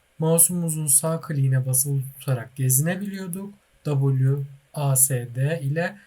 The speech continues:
ve Q, E ile yukarı aşağı hareket edebiliyorduk. Mouse'umuzun orta tuşu ile ileri gidip geri gelebiliyorduk.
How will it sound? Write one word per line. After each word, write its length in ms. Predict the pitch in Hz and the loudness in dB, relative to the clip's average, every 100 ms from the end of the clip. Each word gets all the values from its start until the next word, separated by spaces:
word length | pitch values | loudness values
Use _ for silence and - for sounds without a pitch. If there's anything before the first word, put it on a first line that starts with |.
| _ _ | _ _
ve 160 | 147 139 | -2 -2
Q, 320 | - 160 156 | -4 -4 -4
E 180 | 156 165 | -2 -2
ile 200 | 135 131 | 0 0
yukarı 380 | 151 139 139 143 | 0 -2 0 0
aşağı 400 | 160 - 180 180 | 0 -4 -4 -2
hareket 400 | 180 180 175 190 | -2 -6 -8 -10
edebiliyorduk. 760 | 180 175 175 175 175 165 180 - - _ _ _ | -6 -6 -4 -4 -4 -4 -6 -10 -20 _ _ _
Mouse'umuzun 640 | - 160 180 196 190 170 151 | 0 2 2 -2 -4 -4 -4
orta 340 | 147 147 165 | -4 -6 -8
tuşu 320 | 202 151 135 196 | -12 -8 -8 -6
ile 360 | 147 139 196 202 | -4 -4 -4 -6
ileri 300 | 143 139 151 | 0 0 0
gidip 340 | 165 170 _ | -4 -8 _
geri 220 | 143 135 | -4 -2
gelebiliyorduk. 760 | 160 170 180 185 185 180 180 180 | -2 -6 -6 -6 -8 -6 -8 -10